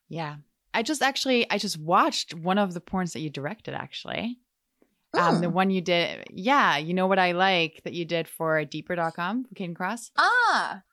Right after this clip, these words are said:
Speaker 2: yes.
Speaker 1: Yeah, it's so beautiful, actually. Um,
Speaker 2: Thank
Speaker 1: how,
Speaker 2: you.
Speaker 1: how did that come about?
Speaker 2: Um, so I had worked with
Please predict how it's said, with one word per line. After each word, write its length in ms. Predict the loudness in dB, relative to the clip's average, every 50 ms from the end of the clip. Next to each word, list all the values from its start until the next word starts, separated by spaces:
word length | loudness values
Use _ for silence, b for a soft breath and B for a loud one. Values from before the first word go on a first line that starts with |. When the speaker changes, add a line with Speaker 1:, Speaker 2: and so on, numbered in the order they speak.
| _ _ _
Speaker 2:
yes. 440 | _ -4 -4 -4 -4 -4 -6 -8 -10 _ _ -16
Speaker 1:
Yeah, 800 | -16 -14 -12 -10 -4 -2 0 2 4 2 4 4 2 0 0
it's 260 | -2 -4 -6 -6 -6 -8
so 640 | -4 0 2 4 4 4 4 4 4 2 0 -4 _ _ _
beautiful, 600 | _ -12 -6 -4 -4 -4 -6 -8 _ -6 -4 -2
actually. 800 | 0 -2 -2 -4 -10 -14 -10 -8 -8 -6 -6 -8 -10 -12 -16 _ _ _ _ _ _ _ _ _ _ _ _ _ _
Um, 260 | -2 -2 -2 -2 -4
Speaker 2:
Thank 100 | -6 -4
Speaker 1:
how, 260 | 0 2 2 2 2 2
Speaker 2:
you. 60 | 0
Speaker 1:
how 140 | 0 0 -2
did 120 | 0 0
that 140 | -2 -2 -2
come 120 | -2 -2 -2
about? 340 | 0 0 2 0 0 -2 -6 -14 -20 _ _ _ _ _ _ _ _ _ _ _ _ _ _ _ _ _ _ _ _ _ _
Speaker 2:
Um, 420 | -2 0 0 0 0 0 0 -2 -2
so 140 | -2 -2 -2
I 120 | -2 -2
had 200 | -2 -2 -2 -4
worked 600 | -2 -4 -2 -2 -2 -2 -2 -4 -6 _ -8 -8 -6
with 440 | -4 -4 -2 -2 -2 -2 -2 -4 -8